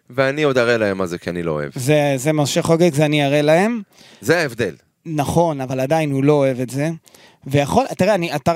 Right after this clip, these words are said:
Speaker 2: אני לא מאמין שהוא, אה, נקמן עד כדי כך שהוא ייתן לביתר... אה, אני, אני, אני יודע שיש בו, אה, הרבה צדדים של כאילו, אני,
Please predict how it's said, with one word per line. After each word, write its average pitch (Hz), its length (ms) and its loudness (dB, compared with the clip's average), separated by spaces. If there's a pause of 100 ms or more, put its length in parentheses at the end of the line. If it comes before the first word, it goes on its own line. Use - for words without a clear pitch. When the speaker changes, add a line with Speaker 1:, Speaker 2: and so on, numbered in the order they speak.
Speaker 2:
אני 165 180 0
לא 180 100 4
מאמין 226 220 -2
שהוא, 147 520 4
אה, 135 380 0
נקמן 160 600 -2
עד 165 120 -2
כדי 147 240 -2
כך 170 220 0
שהוא 147 180 2
ייתן 156 220 2
לביתר... 147 500 0
אה, 127 300 0
אני, 165 240 0
אני, 139 280 0 (120)
אני 156 160 0
יודע 175 260 4
שיש 196 280 2
בו, 143 680 2
אה, 127 260 -4
הרבה 139 220 -2
צדדים 156 380 0
של 160 240 -2
כאילו, 156 680 4
אני, 156 420 -2